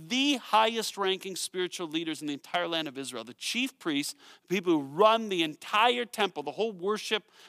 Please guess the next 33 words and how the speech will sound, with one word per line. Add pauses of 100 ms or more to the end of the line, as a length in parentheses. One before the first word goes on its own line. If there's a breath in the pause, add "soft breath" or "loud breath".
(100)
life
of
Israel
run
by
these
men, (220 loud breath)
and
the
teachers
of
the
law (220 soft breath)
who
are
the
ones
responsible
for
explaining
the
scriptures (240 soft breath)
to
everybody.
He's
spoken
with
the
highest
ranking
officials (260 loud breath)
who
by